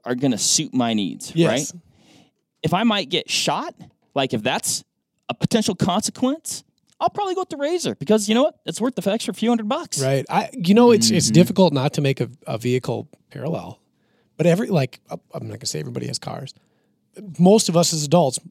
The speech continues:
Speaker 2: have to consider our transportation in, in our modern age, right? And this is a good example of, uh, modest vehicle purchase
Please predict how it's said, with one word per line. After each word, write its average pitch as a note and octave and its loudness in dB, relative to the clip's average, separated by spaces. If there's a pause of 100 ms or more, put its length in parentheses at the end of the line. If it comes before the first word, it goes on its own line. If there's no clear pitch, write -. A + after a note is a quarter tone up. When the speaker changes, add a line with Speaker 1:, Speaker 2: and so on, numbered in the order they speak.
Speaker 2:
have - -4
to F3+ -2
consider D3 0
our B2 -2 (140)
transportation A#2 -4 (120)
in, C3 -4
in C3 -4
our A#2 -6
modern G#2 -8
age, - -14
right? A#2+ -6 (760)
And C3+ 0 (420)
this F3+ 4
is F#3 0
a D3+ 2
good C#3+ 2
example C3 -2
of, A#2 -4
uh, A#2 -8 (360)
modest C#3+ -2 (480)
vehicle D3 2
purchase B2 -6